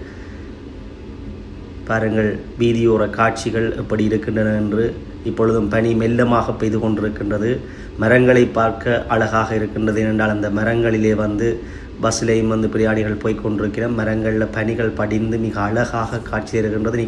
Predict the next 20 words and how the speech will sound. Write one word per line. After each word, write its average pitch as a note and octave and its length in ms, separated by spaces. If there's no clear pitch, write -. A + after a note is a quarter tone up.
கிறிஸ்மஸ் B2+ 360
காலம் A2+ 360
டிசம்பர் A#2 400
தொடங்குகிறது, A2 560
இன்னும் A#2 260
அழகாக A2 480
இருக்கும், G#2+ 440
ஆனால் G#2+ 360
ஆபத்தாகவும் G#2+ 680
இருக்கும். G#2 360
நானும் G#2 360
சினோ A2+ 200
சப்பாத்து G#2 420
போடவில்லை, G#2+ 480
கொஞ்சம் A2 480
சிரமமாகத்தான் A2 800
நடந்து G#2+ 300
வீடியோ G#2+ 380
எடுக்கக்கூடியதாக G#2 720
இருக்கிறது. G#2+ 420